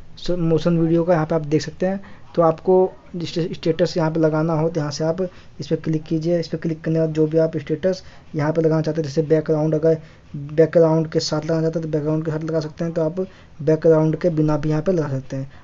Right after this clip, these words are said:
अब मान लीजिए अगर background के बिना लगाना तो आपको करना क्या होगा, यहाँ background के बिना इस पर आपको click करना होगा। click करने के बाद आपको यहाँ पे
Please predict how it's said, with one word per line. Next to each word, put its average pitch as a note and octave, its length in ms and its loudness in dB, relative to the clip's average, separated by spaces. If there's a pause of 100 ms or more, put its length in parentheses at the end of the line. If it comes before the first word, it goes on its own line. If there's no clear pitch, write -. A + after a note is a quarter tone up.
अब D3+ 60 -4
मान D#3+ 180 4
लीजिए E3 160 2
अगर E3 200 4
background D#3+ 420 2
के E3 80 -2
बिना D#3 200 0
लगाना D#3+ 280 2
तो E3 100 -2
आपको D#3 220 -6
करना D#3+ 240 -2
क्या D#3+ 140 -2
होगा, E3+ 240 -2 (340)
यहाँ D3 200 -2
background D3+ 640 0
के D#3 200 0
बिना D#3 220 0
इस C#3+ 100 -6
पर D#3+ 220 -2
आपको D3+ 220 -8
click C#3+ 300 -8
करना D#3 200 -2
होगा। D#3+ 140 -4
click D3+ 220 -8
करने D#3 240 -2
के D3+ 60 -2
बाद D#3 120 2
आपको D3+ 220 -4
यहाँ D3+ 120 -6
पे F#3 160 -4